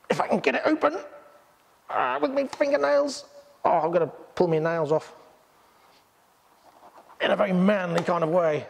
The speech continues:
there we go, are bolts. Now, I think that is for a tail tidy, and I'm yet to discover if that's definitely the case. Um, I think it holds the bracket on, on the inside, but I wonder if a tail tidy would fit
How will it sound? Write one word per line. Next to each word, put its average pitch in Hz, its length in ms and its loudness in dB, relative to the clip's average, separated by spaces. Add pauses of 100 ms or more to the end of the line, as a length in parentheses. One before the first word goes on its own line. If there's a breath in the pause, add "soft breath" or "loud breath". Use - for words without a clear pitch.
(100)
there 151 120 -2
we 135 80 -2
go, 160 180 2 (1800 loud breath)
are 143 100 2
bolts. 156 420 -2 (520 loud breath)
Now, 160 220 -2 (180)
I 196 180 2
think 151 380 -2 (180)
that 156 280 -2
is 156 140 0
for 151 260 0
a 143 80 2
tail 151 460 -2
tidy, 123 640 -2
and 139 140 -2
I'm 135 220 -2
yet 160 320 0
to 139 160 2
discover 127 560 -2 (360 loud breath)
if - 80 -4
that's 131 280 -2
definitely 127 360 0
the 120 100 -4
case. - 420 -2 (340 loud breath)
Um, 151 380 -2
I 160 80 -2
think 160 220 0
it 165 80 0
holds 156 360 0
the 135 200 0
bracket 151 360 -2
on, 139 100 -2
on 135 120 -2
the 139 140 4
inside, 135 500 0 (120)
but - 360 -2 (380 loud breath)
I 190 40 -10
wonder 180 240 -4
if 165 100 -6
a 170 40 -16
tail 156 340 -4
tidy 135 420 0
would 127 160 0
fit - 420 -4